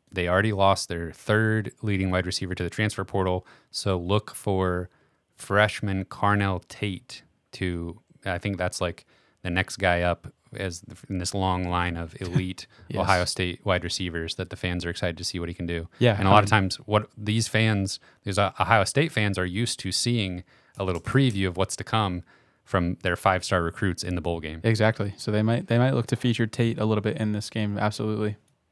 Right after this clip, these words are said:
Speaker 1: I like Missouri to win this game.
Speaker 2: It's a prediction time.
Speaker 1: It's prediction time. It's gonna be close. It could be ugly. I feel like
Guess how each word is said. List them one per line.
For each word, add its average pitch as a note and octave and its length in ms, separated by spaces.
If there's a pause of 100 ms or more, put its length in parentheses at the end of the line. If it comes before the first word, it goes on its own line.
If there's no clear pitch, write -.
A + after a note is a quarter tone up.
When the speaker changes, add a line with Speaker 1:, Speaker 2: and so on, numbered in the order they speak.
(1500)
Speaker 1:
I G2 100
like G2+ 160
Missouri G2+ 200
to F2+ 80
win F2+ 140
this F2 120
game. F#2+ 280 (180)
Speaker 2:
It's - 140
a - 20
prediction G#2 340
time. A#2+ 300 (100)
Speaker 1:
It's G#2 120
prediction G#2+ 420
time. G#2+ 580
It's - 120
gonna G#2+ 180
be A2 140
close. - 880 (560)
It - 140
could G2+ 240
be A2+ 200
ugly. G#2 640 (760)
I F2+ 100
feel G2+ 380
like G2 320